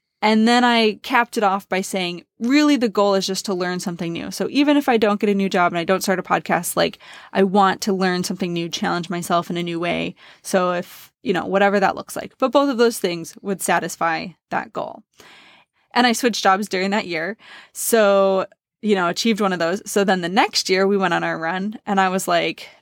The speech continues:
"Okay, I got a new job." So I actually achieved this goal that I set out. So I'm happy about that.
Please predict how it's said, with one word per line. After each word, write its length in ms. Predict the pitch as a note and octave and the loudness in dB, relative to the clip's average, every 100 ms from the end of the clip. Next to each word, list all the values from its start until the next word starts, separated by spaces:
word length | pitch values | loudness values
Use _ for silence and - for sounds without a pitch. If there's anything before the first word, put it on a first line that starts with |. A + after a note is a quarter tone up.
| - | -2
"Okay, 520 | G#3 G3 E3+ - G3 _ _ _ - _ _ - | -2 0 -2 -4 -10 _ _ _ -20 _ _ 0
I 800 | F#3+ F#3+ F#3+ F#3 F3+ F3+ G3 G3 _ _ | 4 4 4 2 0 -4 -8 -10 _ _
got 180 | - E3+ | 0 2
a 60 | A3 | 4
new 120 | D4+ | 2
job." 260 | A#3 F3 F#3 | 4 2 2
So 120 | G3 | 0
I 40 | F3+ | 0
actually 540 | E3 F3+ - A#3+ C4+ | 0 -2 -2 -2 -2
achieved 520 | C#4+ G#3+ F#3 G3 - - - | -2 0 -2 -2 -12 -12 -8
this 200 | B3 - | -6 -2
goal 280 | F#3 E3+ | -2 -2
that 100 | F3 | -4
I 80 | F#3+ | -4
set 200 | G3+ F3+ | -2 -2
out. 260 | D#3+ F#3+ - | 0 -2 -4
So 80 | F3+ | -8
I'm 100 | F#3 | -6
happy 280 | F3+ F3+ | -8 -6
about 260 | G3+ A3 G#3 | -4 -4 -2
that. 280 | F3+ F3+ | -4 -6